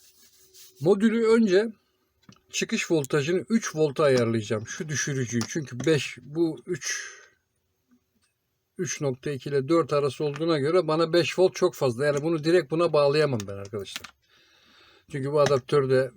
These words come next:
ledden güçlü olduğu için adam ledi bozacak. Ne yapmam lazım? Direnç de kullanmak istemiyorum ama elimde bundan var. İşte şimdi bunu yapıyoruz. Ee,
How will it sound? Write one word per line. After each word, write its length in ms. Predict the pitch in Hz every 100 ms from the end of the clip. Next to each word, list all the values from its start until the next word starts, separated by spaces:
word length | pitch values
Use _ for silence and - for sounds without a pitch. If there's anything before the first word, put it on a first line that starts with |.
| 127 117
ledden 420 | 127 - 135 131
güçlü 320 | 131 - 160
olduğu 200 | 151 160
için 260 | 147 - 185
adam 320 | 165 139 123 135
ledi 220 | 147 139
bozacak. 420 | 170 143 117 104 - _ _ -
Ne 60 |
yapmam 400 | 202 180 156 135
lazım? 380 | 135 139 202 190
Direnç 320 | 175 214 190
de 120 | 180 139
kullanmak 420 | 139 139 131 127
istemiyorum 500 | - 151 151 196 220
ama 200 | 208 208
elimde 320 | 208 208 214
bundan 340 | 202 196 190
var. 240 | 131 107 - - - _ _ _
İşte 260 | 190 - 214
şimdi 280 | 233 190 208
bunu 160 | 214
yapıyoruz. 560 | 208 160 123 104 - - _ _ _ - _ _ _ _ _ _ _ _ _ _ _ _ _ _ _ _
Ee, 40 | -